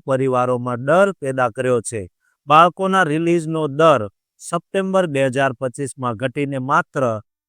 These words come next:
એકસો અઢાર પર આવી ગયો, જે પહેલા માસિક પાંચ હજારથી વધુ હતો. ડિટેન્શનમાં વધારો થવાથી બાળકોમાં ભાવનાત્મક તણાવ વધ્યો છે. આ કેસ માત્ર ડાયનાનો નથી, પરંતુ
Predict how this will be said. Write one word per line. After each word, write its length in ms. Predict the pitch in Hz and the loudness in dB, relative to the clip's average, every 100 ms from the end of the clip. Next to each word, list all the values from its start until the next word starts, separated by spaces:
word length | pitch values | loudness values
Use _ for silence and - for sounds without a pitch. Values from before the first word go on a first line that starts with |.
| _ 156 | _ -4
એકસો 420 | 160 - - 147 | -4 -4 -2 0
અઢાર 320 | 131 117 135 131 | 0 2 2 2
પર 160 | 139 123 | -2 -2
આવી 200 | 117 107 | -2 -2
ગયો, 240 | 110 101 87 _ _ - | -4 -6 -10 _ _ -10
જે 120 | 120 | -8
પહેલા 440 | 123 139 139 143 139 | -4 0 2 2 0
માસિક 460 | 120 135 - 143 135 _ _ _ | -2 -4 -4 -6 -8 _ _ _
પાંચ 300 | 147 151 156 123 110 | 2 2 2 -2 -4
હજારથી 520 | 131 135 127 127 120 | 0 2 0 -4 -4
વધુ 200 | 110 123 | -4 -2
હતો. 240 | 120 120 101 - _ _ _ | -4 -4 -8 -10 _ _ _
ડિટેન્શનમાં 680 | 175 190 220 208 214 226 214 | -2 6 6 6 0 0 2
વધારો 340 | 156 151 170 180 | 2 6 6 6
થવાથી 500 | 165 165 170 170 160 | 2 0 0 0 -2
બાળકોમાં 680 | 131 139 143 147 143 143 143 _ _ _ - | 0 0 0 -6 -4 -4 -4 _ _ _ 0
ભાવનાત્મક 640 | 135 156 170 175 180 180 | 2 2 0 -2 -4 -10
તણાવ 320 | - 131 127 110 | -8 -6 -6 -6
વધ્યો 340 | 110 101 143 | -8 -2 -4
છે. 180 | - 143 151 _ _ - | -4 -8 -10 _ _ -4
આ 120 | 135 127 | -2 0
કેસ 260 | 156 160 - | 0 -2 -2
માત્ર 360 | 127 127 127 131 | -6 -6 -6 -6
ડાયનાનો 580 | 117 117 123 127 117 113 | -6 -4 -4 -4 -4 -4
નથી, 360 | 117 135 127 98 _ _ _ - | -6 -6 -6 -8 _ _ _ 0
પરંતુ 440 | 151 147 147 156 | 2 2 0 -2